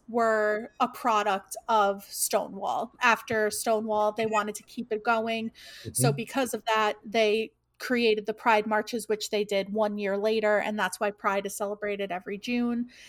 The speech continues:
Speaker 1: and
Speaker 2: Mm-hmm.
Speaker 1: June twenty-eighth specifically. And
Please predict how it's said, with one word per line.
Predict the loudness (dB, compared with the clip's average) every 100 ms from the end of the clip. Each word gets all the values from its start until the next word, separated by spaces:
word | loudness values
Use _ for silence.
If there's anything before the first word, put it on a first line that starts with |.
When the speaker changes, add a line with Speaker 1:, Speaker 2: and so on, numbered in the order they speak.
| -8
Speaker 1:
and | 0 2 2
Speaker 2:
Mm-hmm. |
Speaker 1:
June | -2 -6 -6
twenty-eighth | -6 -8 -6 -6 -8
specifically. | -10 -8 -4 -2 -4 -4 0 0 -2 -8 -20 -20 _ _
And | 6 8 8 4 0 -2